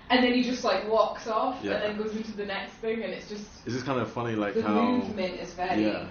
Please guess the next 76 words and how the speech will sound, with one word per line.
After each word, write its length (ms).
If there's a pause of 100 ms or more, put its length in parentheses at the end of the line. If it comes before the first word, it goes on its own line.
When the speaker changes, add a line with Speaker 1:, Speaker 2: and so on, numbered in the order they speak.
(140)
Speaker 1:
I 80
like 180
the 80
bit 180
on 80
the 60
top 160
of 100
the 140
car. 360
Speaker 2:
Yeah. 260 (420)
Kind 180
of, 60
like, 100
throwback 380
to 80
a 20
bit 120
of 100
a 20
Michael 340
Jackson 480
kind 180
of 60
Speaker 1:
Yeah, 140
Speaker 2:
just, 180
Speaker 1:
where 100
he's, 80
Speaker 2:
like, 40
Speaker 1:
like, 80
kind 140
of 40
Speaker 2:
breakout. 580
Speaker 1:
jittering. 60
Speaker 2:
Yeah. 280
Speaker 1:
It 160
was 200
really 200
Speaker 2:
But 60
Speaker 1:
cool. 100
Speaker 2:
there's 160
that 180
kind 140
of 80
bit 140
as 100
well, 160
how 100
the 80
guns, 580
uh, 360
the 480
handled 340
with 120
care. 320 (260)
That 160
the 100
young 220
kid 160
comes 180
and 100
gets 240
it 80
with 60
a 100
red 200
cloth, 360
like, 300
almost 200
like 100
a 40
ceremonial 640
cloth 300
and 80
Speaker 1:
Yeah. 80
Speaker 2:
stuff. 220